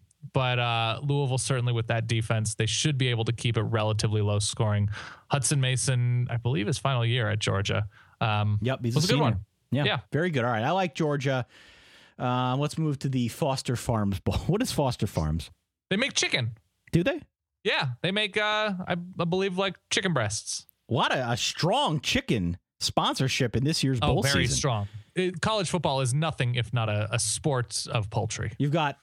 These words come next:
Speaker 2: Popeyes, Zaxby's, Foster Farms, and then the Chick-fil-A Bowl.
Speaker 1: Yeah, we got a lot of Chick-fil-A, yeah.
Speaker 2: A lot of chickens out there.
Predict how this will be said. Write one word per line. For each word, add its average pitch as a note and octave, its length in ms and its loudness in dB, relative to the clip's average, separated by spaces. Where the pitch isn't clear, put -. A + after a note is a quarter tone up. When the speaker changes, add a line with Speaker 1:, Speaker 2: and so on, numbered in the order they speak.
Speaker 2:
Popeyes, G#2 720 0
Zaxby's, G2 920 -2
Foster F3 460 0
Farms, D#3+ 400 0
and C3+ 80 0
then C#3 140 0
the B2 100 0
Chick-fil-A D#3+ 540 0
Bowl. F2+ 320 -2
Speaker 1:
Yeah, F#3 140 0
we C#3+ 60 0
got A2 80 -2
a - 20 -2
lot D3+ 220 0
of C3+ 80 -2
Chick-fil-A, G2+ 500 -4
yeah. - 180 0
Speaker 2:
A - 20 4
lot A#3 220 2
of A3+ 60 -4
chickens C#3+ 420 0
out E2+ 220 0
there. C#2 220 -4